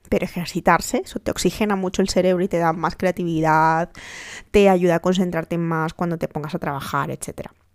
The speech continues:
Estudiar algún curso para desarrollar nuevas habilidades, incluso contratar un mentor y reunirte con él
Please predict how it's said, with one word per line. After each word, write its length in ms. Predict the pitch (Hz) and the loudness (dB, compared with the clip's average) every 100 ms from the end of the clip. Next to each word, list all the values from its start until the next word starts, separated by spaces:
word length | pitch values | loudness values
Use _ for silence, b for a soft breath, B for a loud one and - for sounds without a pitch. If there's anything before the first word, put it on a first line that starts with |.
| _ _ _ _ - | _ _ _ _ -2
Estudiar 400 | 262 - 220 208 | -2 0 0 2
algún 240 | 226 214 | 0 -4
curso 340 | 202 - 190 | -4 -4 -4
para 160 | - 190 | -2 -2
desarrollar 480 | - - 175 170 - | -2 -4 -2 -2 -2
nuevas 320 | 175 160 - | 0 0 0
habilidades, 800 | - - - 240 294 247 269 - B B B B | -2 -2 4 10 10 8 2 -2 B B B B
incluso 560 | 220 233 330 311 269 415 415 | -2 0 0 0 0 0 0
contratar 440 | 233 202 208 202 | 0 2 4 4
un 100 | 202 | 2
mentor 640 | 202 170 170 196 196 226 - | 0 -2 2 6 6 4 0
y 220 | - 214 | -4 0
reunirte 500 | 240 233 185 180 - | 0 0 -2 -4 -4
con 220 | 190 202 226 | -2 0 2
él 260 | 220 294 | 2 0